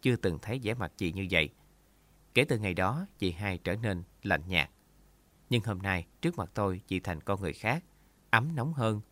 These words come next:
hồ hởi hơn, hăng say hơn. Tôi hầu như đọc được điều gì trong vẻ mặt đó. Chị nói gặp thơ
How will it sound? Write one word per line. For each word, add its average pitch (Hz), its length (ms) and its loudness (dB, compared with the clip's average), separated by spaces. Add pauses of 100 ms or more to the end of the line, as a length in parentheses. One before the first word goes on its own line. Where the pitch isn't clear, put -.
hồ 90 340 2
hởi 82 180 -2
hơn, 107 260 0 (340)
hăng 113 240 -4
say 101 220 -2
hơn. 101 260 0 (880)
Tôi 156 120 2
hầu 104 180 0
như 117 420 -2
đọc 95 220 -2
được 92 180 -4
điều 90 120 -2
gì 87 280 0
trong 107 240 -6
vẻ 95 100 0
mặt 95 240 -6
đó. 98 240 4 (960)
Chị 101 140 2
nói 117 600 -2 (140)
gặp 101 260 0
thơ 104 360 -2